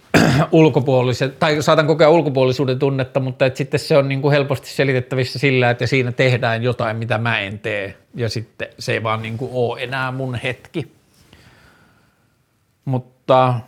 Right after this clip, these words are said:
onkohan mulla mitään ohjeita tai niinku kannustimia antaa siihen? Hmm.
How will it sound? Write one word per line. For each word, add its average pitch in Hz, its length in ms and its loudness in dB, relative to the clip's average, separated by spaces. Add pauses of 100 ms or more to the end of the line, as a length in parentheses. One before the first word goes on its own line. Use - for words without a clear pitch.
onkohan 147 300 0
mulla 131 140 -4
mitään 123 360 -6
ohjeita 113 520 -8
tai 117 260 -6
niinku 123 380 -10 (500)
kannustimia 123 760 -4
antaa 127 440 -6
siihen? 127 580 -8 (1800)
Hmm. 147 320 -4